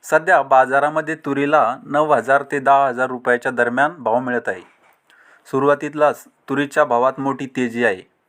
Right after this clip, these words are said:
जशी जशी आवक कमी होईल तसे तसे भाव वाढतील. मार्चपासून तुरीची आवक कमी होईल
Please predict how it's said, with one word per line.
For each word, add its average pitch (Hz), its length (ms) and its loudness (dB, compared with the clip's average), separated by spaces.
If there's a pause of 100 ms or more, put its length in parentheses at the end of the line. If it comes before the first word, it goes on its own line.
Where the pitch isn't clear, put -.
(800)
जशी 165 320 -2
जशी 170 300 -6
आवक 127 420 2
कमी 156 200 0
होईल 139 360 -4 (140)
तसे 147 300 -4
तसे 147 220 -4
भाव 117 240 0
वाढतील. 123 400 -2 (720)
मार्चपासून 143 760 0
तुरीची 139 420 -6
आवक 127 340 0
कमी 151 200 0
होईल 101 320 -10